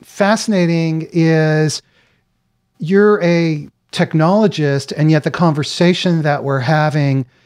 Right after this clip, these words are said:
is talking about empathy. It's talking about leadership. It's talking about how do you create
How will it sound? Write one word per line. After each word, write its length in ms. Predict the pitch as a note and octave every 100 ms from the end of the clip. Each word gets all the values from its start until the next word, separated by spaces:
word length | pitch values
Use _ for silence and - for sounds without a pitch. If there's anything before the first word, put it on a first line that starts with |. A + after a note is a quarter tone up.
| _
is 220 | C#3 C3+
talking 720 | - D3+ C#3+ C#3 C#3 C3+ C3 C3
about 640 | C3 C3 B2+ B2 B2+ A#2+ _ _ -
empathy. 640 | D#3+ C#3 C3 D3 A#2+ G#2 _ _
It's 220 | D#3+ C3+ -
talking 580 | C#3+ C3 C#3+ C3+ B2+ -
about 640 | C#3 C3+ C3 C3 B2+ -
leadership. 800 | C3+ D#3 D#3 C#3 - C3+ A#2+ A2+ -
It's 240 | D3 C3 -
talking 340 | C#3 B2+ C#3
about 220 | C3 B2
how 180 | A2 C3+
do 80 | D3+
you 160 | D3
create 640 | C#3 - D3 C3+ C3+ B2+